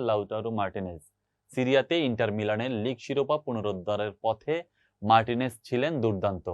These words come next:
লিগে ম্যাচের পর ম্যাচ গোল করেছেন, তেত্রিশ ম্যাচ খেলে করেছেন চব্বিশ গোল, সঙ্গে আছে ছয় গোলের সহায়তাও। তার এমন পারফরম্যান্সেই মাঝ মৌসুমেই নিজেদের ধরাছোঁয়ার বাইরে নিয়ে যায়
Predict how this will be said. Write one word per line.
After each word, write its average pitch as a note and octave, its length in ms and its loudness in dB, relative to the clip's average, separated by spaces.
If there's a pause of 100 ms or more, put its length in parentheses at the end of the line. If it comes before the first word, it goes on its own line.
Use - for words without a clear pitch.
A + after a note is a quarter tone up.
(500)
লিগে B2+ 280 4
ম্যাচের A#2+ 460 2
পর C3 100 2 (140)
ম্যাচ C3 240 -2 (100)
গোল G2+ 240 2
করেছেন, G#2+ 560 -2
তেত্রিশ A2 580 -4
ম্যাচ G#2 260 -6
খেলে B2 240 -6
করেছেন G#2 440 -6
চব্বিশ G2+ 420 -4
গোল, B2+ 200 2 (480)
সঙ্গে B2+ 360 2 (100)
আছে C3+ 220 -6 (140)
ছয় A#2 320 0
গোলের A#2 300 2
সহায়তাও। G#2 560 0 (500)
তার B2+ 220 8
এমন C3+ 240 2 (100)
পারফরম্যান্সেই C3 680 2 (140)
মাঝ A#2 200 4 (100)
মৌসুমেই C3 520 -2
নিজেদের F#2 420 -4
ধরাছোঁয়ার G2+ 560 -2 (100)
বাইরে G2 260 -2
নিয়ে G2 240 -8
যায় C#3+ 180 -6